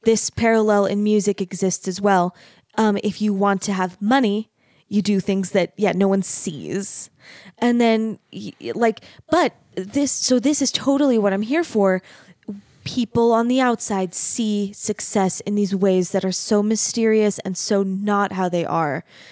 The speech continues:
Um, there's the success of the followers and the fame, like I said before, and there's the success of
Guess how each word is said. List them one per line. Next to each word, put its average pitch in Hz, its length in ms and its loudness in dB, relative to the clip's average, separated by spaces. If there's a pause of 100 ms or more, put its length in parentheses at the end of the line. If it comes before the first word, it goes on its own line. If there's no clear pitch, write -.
(240)
Um, 196 380 0 (720)
there's 202 380 2
the 202 120 -4
success 202 540 -2
of 175 140 -4
the 185 80 -2
followers 190 500 2
and 196 100 -4
the 214 60 -4
fame, 175 460 -6
like 180 120 -6
I 175 40 -6
said 175 200 -6
before, 170 420 -2
and 190 120 -4
there's 180 180 -4
the - 80 -18
success - 480 -6
of 180 140 -8